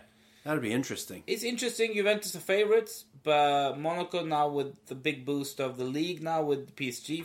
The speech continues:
Speaker 2: dropping points.
Speaker 1: And Kunal loves Juventus.
Speaker 2: Yeah, of course. For Kunal's sake,
Speaker 1: Yeah.
Speaker 2: we want, uh, Juventus to win. And
Speaker 1: I would
Speaker 2: rumours are
Speaker 1: actually
Speaker 2: going that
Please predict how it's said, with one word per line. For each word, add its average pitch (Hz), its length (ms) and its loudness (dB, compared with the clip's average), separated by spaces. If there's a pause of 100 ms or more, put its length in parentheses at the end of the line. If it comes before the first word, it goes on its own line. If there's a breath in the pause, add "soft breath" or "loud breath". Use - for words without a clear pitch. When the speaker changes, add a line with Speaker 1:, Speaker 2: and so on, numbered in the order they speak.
Speaker 2:
dropping 151 340 -2
points. 156 480 -2
Speaker 1:
And 131 180 2
Kunal 131 400 4
loves 110 840 0 (260)
Juventus. 95 640 -14
Speaker 2:
Yeah, 165 200 6
of 160 100 0
course. 165 200 -2
For 180 140 -6
Kunal's 262 380 4
sake, 117 400 2 (100)
Speaker 1:
Yeah. 139 60 -8
Speaker 2:
we 143 80 -2
want, 143 280 0 (220)
uh, 135 60 2
Juventus 131 640 0
to 127 80 2
win. 143 340 4
And 131 420 4 (200)
Speaker 1:
I 170 160 10
would 160 100 6
Speaker 2:
rumours 135 140 8
are - 40 4
Speaker 1:
actually 170 180 4
Speaker 2:
going 175 360 6
that 151 240 6